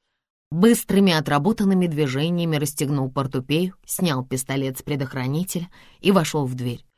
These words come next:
Второй рукой отстегнул фонарик и направил в комнату. Мгновенно понял, что ни один из застреленных на полу не был Лин.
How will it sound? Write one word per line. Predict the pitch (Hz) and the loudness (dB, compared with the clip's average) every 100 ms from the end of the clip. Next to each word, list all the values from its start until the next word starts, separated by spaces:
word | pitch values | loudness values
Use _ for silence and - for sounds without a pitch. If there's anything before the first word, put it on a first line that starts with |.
| _ _ | _ _
Второй | - 196 196 165 156 | -2 4 6 6 4
рукой | 156 185 185 - _ | 2 -2 -4 -6 _
отстегнул | 175 - - 143 135 127 | -2 -2 -2 -2 -2 -2
фонарик | 135 127 151 175 - _ - | -4 -2 -2 -4 -10 _ 0
и | 190 | 2
направил | 147 131 135 127 | 2 2 0 0
в | 131 | -2
комнату. | - 127 120 120 - - _ _ - | -4 -6 -6 -8 -14 -16 _ _ 4
Мгновенно | 214 185 165 151 160 156 147 | 6 6 4 4 4 4 0
понял, | 156 165 156 151 | 0 0 0 -2
что | - 147 | 0 0
ни | 139 | 2
один | 135 135 156 147 | 0 0 0 0
из | 135 | 0
застреленных | 139 131 147 147 143 135 127 | -2 -2 0 2 2 -2 -2
на | 143 | -4
полу | 135 135 143 | 0 0 0
не | 143 143 | 0 -2
был | 127 135 | 0 0
Лин. | 135 143 131 | 2 0 -2